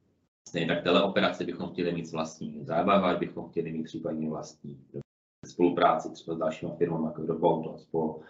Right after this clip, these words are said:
Eh, chtěli bychom vlastně všechno mít in-house. Z mého pohledu je to nejlepší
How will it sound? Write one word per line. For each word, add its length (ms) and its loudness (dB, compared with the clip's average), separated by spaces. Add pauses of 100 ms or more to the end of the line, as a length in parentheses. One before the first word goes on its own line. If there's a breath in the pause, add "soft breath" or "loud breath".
(420 loud breath)
Eh, 1000 4
chtěli 340 4
bychom 640 2
vlastně 300 -6
všechno 220 -2
mít 120 2
in-house. 420 0 (100)
Z 80 -6
mého 200 6
pohledu 240 6
je 80 4
to 80 0
nejlepší 800 0